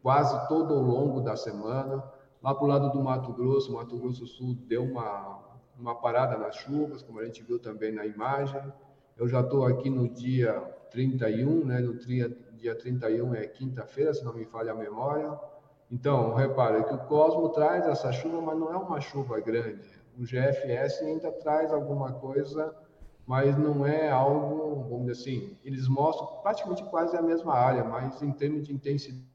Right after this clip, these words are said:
mudando, né? Dia quatorze, aqui dia quatorze, dia primeiro, sexta-feira, repara. E aí sim, a gente viu que deu essa parada no sul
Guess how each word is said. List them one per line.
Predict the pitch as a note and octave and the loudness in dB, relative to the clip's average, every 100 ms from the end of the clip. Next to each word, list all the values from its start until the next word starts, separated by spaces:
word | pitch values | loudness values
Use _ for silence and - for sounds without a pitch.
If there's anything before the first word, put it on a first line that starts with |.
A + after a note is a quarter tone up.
| - | -10
mudando, | D3+ D#3 C#3+ G#2+ G#2 G2 F#2+ G2 | -6 -4 -4 -4 -6 -8 -18 -14
né? | C3 C#3 - _ _ _ | -12 -12 -16 _ _ _
Dia | - B2 | -4 -2
quatorze, | B2 A#2 - B2 C3+ B2 A2 | 0 -2 2 4 6 6 4
aqui | A2 - | 0 -4
dia | - G#2+ | -6 -8
quatorze, | G2+ G2+ G#2 G2+ | -8 -8 -8 -8
dia | - A#2 | -4 -2
primeiro, | A#2+ B2+ A#2+ C3+ C3+ A#2+ | 0 2 4 4 4 2
sexta-feira, | - A#2+ - G2+ - A2+ B2 B2 B2 B2+ B2+ _ _ _ _ | -2 -6 -6 -12 -4 -2 -2 -2 -4 -6 -10 _ _ _ _
repara. | A2 - G#2+ - - - - - - - | -6 -2 0 0 -4 -8 -12 -16 -20 -4
E | C3 | 2
aí | D3 D#3+ F#3+ | 6 8 6
sim, | G3 - D#3 C#3 A2+ | 4 2 2 4 2
a | |
gente | B2 B2+ | 2 0
viu | B2+ C3+ D3+ | 0 2 2
que | D3+ | 0
deu | B2 B2+ B2+ | 0 2 2
essa | - A#2+ | 2 -2
parada | A2+ G#2+ G#2+ C3 | 0 0 0 0
no | D3+ | 0
sul | D3 - D#3 G3 - | -2 -2 -2 -4 -10